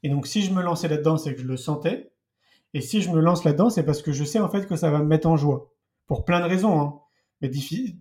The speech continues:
parfois, c'est difficile de l'expliquer, en fait, de même de le nommer ou de, c'est purement intuitif, c'est quelque chose que tu ressens, quoi. Et donc, j'ai l'impression qu'à partir du moment où tu te lances dans des activités,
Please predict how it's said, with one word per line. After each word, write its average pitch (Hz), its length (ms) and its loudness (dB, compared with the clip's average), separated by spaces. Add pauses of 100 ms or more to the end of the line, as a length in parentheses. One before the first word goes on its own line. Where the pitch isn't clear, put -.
parfois, 208 320 -2
c'est 175 100 -6
difficile 156 480 -2
de 170 60 4
l'expliquer, 160 500 0
en 151 80 0
fait, 135 180 -6
de 135 160 -6
même 139 360 -4
de 127 100 -6
le 131 80 -4
nommer 160 480 -2
ou 143 160 -4
de, 127 300 -6 (680)
c'est - 340 -14
purement 180 300 2
intuitif, 180 360 -2
c'est 147 140 -6
quelque 147 100 -4
chose 170 180 -6
que 160 80 -4
tu 151 140 -4
ressens, 160 320 2
quoi. - 240 -14 (680)
Et 156 80 -2
donc, 175 320 0 (480)
j'ai 185 240 4
l'impression 233 720 2 (260)
qu'à 165 100 4
partir 226 380 2
du 190 100 0
moment 196 300 2
où 214 80 0
tu 170 120 -6
te 160 80 0
lances 208 280 4
dans 202 100 0
des 170 180 0
activités, 165 840 0